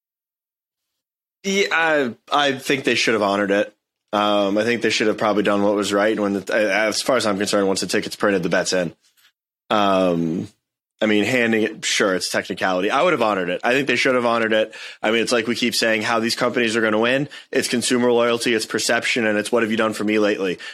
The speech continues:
Treating your customers like shit because of a technicality where that guy wins, he wins marginally, what, a couple thousand dollars? Now there's bad press all over the place, and we're fucking talking about it, so you probably wanna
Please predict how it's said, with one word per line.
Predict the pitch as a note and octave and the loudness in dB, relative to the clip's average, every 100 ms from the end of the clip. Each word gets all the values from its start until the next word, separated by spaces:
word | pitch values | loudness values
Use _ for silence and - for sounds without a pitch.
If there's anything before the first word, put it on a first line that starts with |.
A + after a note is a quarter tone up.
| - | -4
Treating | C3 B2 | 0 2
your | B2 | 0
customers | A#2 C3 - B2+ A#2+ | 0 -2 -2 0 0
like | A#2 A2 | 0 0
shit | - A#2+ A2+ | 0 0 0
because | A#2 G#2+ | -2 0
of | G#2 | -2
a | |
technicality | G#2 A2+ A2+ A2+ A2 A#2 B2 C3 - - - | -2 -2 -2 -2 0 2 2 -2 -4 -12 -2
where | A2+ A2+ A2+ G#2+ G2+ - | 2 2 2 2 0 -2
that | A#2 A#2 | -2 0
guy | C3+ B2+ | 0 0
wins, | A2+ B2+ B2+ B2+ A#2 | 2 2 0 -2 -2
he | B2 | -2
wins | A#2 A#2 A#2 G#2 | 0 0 0 -2
marginally, | - A2+ A2+ A2+ A2 | 0 0 0 0 2
what, | G#2+ F#2+ | 2 0
a | |
couple | A#2+ A2+ A2+ | -2 -2 0
thousand | A2+ A2 A2 | 2 0 0
dollars? | A2+ A#2+ C3+ C#3 - - - | 2 2 2 0 -4 -10 -4
Now | C3 C3+ | 0 2
there's | B2+ | 0
bad | B2 C3+ C3+ | 0 0 0
press | C#3 C#3+ C#3 | -2 0 2
all | C#3 | 2
over | C3 C3 | 2 0
the | |
place, | B2 C3+ B2+ - | 0 0 0 -2
and | |
we're | A#2+ | 0
fucking | B2 A#2+ A#2+ | 0 0 -2
talking | B2 A#2 A2+ A2+ | 0 0 0 0
about | A2+ A2+ | 0 0
it, | A2 | 0
so | - | -2
you | A#2 | -2
probably | B2+ A#2+ B2 | 0 2 2
wanna | A#2 A2+ A2 | 2 2 0